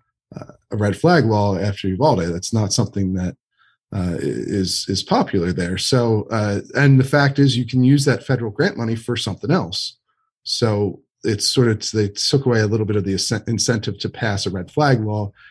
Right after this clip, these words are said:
And frankly, the requirements for, uh, the red flag law, you know, the due process requirements and s-, you know, stuff like, uh, having a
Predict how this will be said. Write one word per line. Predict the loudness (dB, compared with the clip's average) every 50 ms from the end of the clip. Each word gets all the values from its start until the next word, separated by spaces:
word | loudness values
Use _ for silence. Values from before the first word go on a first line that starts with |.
| _ _ 0
And | 2 4 4 4 4 2 -2 -8
frankly, | _ -2 0 2 2 2 4 2 4
the | 4 4 4 2 2 0
requirements | -2 -4 -6 -4 0 2 4 4 4 4 4 2 -2 -6 -8 -10 -10 -12 -14 _ _ _ _ _ _ _ _ _ _ _ _ _ _ _ _
for, | -20 -4 0 2 4 4 4 4 4 2 0 -2 -4 -8 -12
uh, | -14 -14 -14 -16 -18 -20 -20 _ _ _ _
the | 0 2
red | 2 2 2 0
flag | 0 0 2 2 4 2
law, | 2 2 2 2 2 2 0 0
you | -2 -2 -4 -4
know, | -6 -6 -6
the | -6
due | -2 2 2 2
process | 2 2 0 0 0 2 2 2 2 2
requirements | -2 -4 -4 -4 -4 -2 0 0 0 -2 -2 -2 -2 -2 -2 -4 -4 -4
and | -4 -2 -2 -2 -2 0 0 -2 -2 -4 -6 -10 -16 -18 -20 -20 -20 _ _ _
s-, | -8 -6 -4 -6 -6 -6 -6 -4 -4 -2
you | -2 -4
know, |
stuff | -4 -2 -2 -2 -2 -2 -2
like, | -2 -2 -2 -2 -2 -2
uh, | 0 0 0
having | -2 -2 -2 0 0 0 -2
a | -2